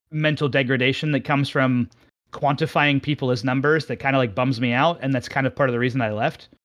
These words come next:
uh, and the stress of all that sort of world. But then getting into the gaming side of it, I, it saved my life,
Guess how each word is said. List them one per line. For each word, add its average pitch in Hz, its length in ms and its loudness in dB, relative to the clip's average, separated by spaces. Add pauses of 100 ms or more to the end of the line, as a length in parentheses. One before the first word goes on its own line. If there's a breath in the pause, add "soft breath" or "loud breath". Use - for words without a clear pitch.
(180)
uh, 123 460 2
and 131 160 -2
the 123 60 -2
stress 123 300 -2
of 127 100 -4
all 123 140 2
that 120 180 -2
sort 123 160 -6
of 120 60 -2
world. 127 360 -2
But 123 160 -2
then 139 240 4
getting 135 300 2
into 131 800 2
the 113 80 -4
gaming 202 260 2
side 160 180 2
of 151 60 2
it, 156 180 0
I, 123 340 -2 (460)
it 180 100 -12
saved 117 180 -4
my 113 80 -4
life, 160 360 -2